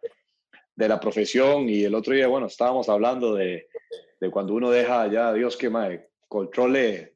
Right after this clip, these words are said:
las cosas, yo voy a trabajar", este, y uno se deja ir como en ese estado, digamos, de, de, de, de, ¿cómo se dice? De ese estado, hasta podría decir líquido, ¿no? O sea, uno nada más, de, uno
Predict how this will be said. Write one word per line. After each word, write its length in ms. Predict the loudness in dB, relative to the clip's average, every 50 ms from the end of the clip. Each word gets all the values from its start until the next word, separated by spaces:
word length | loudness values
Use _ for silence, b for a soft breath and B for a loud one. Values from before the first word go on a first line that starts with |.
| _
las 220 | -10 -10 -8 -4 0
cosas, 380 | 2 2 2 2 0 -2 -2
yo 100 | 0 0
voy 140 | 0 2 2
a 100 | 2 2
trabajar", 580 | 2 0 0 0 0 0 2 2 2 2 2 0
este, 560 | -2 -2 -4 -8 -14 -12 -12 -12 -12 -12 -16 b b b b b b b b _ -2
y 60 | -2
uno 120 | 0 0
se 120 | 2 4 4
deja 260 | 4 4 4 4 4
ir 120 | 2 2 0
como 180 | 0 -2 0
en 80 | -2 -2
ese 160 | -2 -2 -4 -6
estado, 640 | -2 0 2 4 6 6 6 4 4 2 0 -4 -12 -20 -12
digamos, 540 | -6 -2 0 0 0 0 0 0 -2 -2 -2
de, 320 | -2 -2 -2 -2 -4 -6 -6
de, 500 | -6 -6 -6 -6 -6 -6 -6 -8 -8 -8
de, 360 | -8 -8 -10 -10 -12 -16 _ _ _ _ _ _ _ _ _ _ _ _ _ _ _ _ _ _ _ _ _ _ _ _ _
de, 840 | 0 2 2 4 4 4 4 4 4 4 4 4 4 4 4 4 2 2
¿cómo 200 | 2 0 0 0
se 100 | 0 0
dice? 200 | 0 0 -2 -2 -2 -2 -4 -2 -2
De 100 | -2 -2
ese 120 | 0 -2
estado, 440 | -4 0 2 4 4 4 4 2 0 0
hasta 200 | 0 0 0 0
podría 200 | 0 2 2 2
decir 220 | 4 4 2 2 4
líquido, 480 | 4 4 2 2 2 0 2 2 2 2
¿no? 80 | 2 2
O 60 | 2
sea, 100 | 2 0 0
uno 220 | 0 0 0 0
nada 220 | 0 0 0 0 0
más, 180 | 0 0 2
de, 140 | 2 2 0
uno 140 | 0 -2